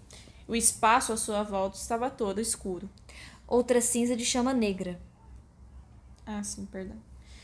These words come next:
Speaker 1: E ele vai e fala, "Esse era Heilax, o chefe dos Xandrianos."
Speaker 2: E, e, a, e a de chama negra tava debaixo do braço que,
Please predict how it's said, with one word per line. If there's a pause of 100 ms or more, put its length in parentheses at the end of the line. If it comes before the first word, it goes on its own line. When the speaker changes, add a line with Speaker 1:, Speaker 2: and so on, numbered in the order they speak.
(140)
Speaker 1:
E
ele
vai
e
fala, (400)
"Esse
era
Heilax,
o
chefe
dos
Xandrianos." (480)
Speaker 2:
E, (600)
e,
a,
e
a
de
chama
negra
tava
debaixo
do
braço
que,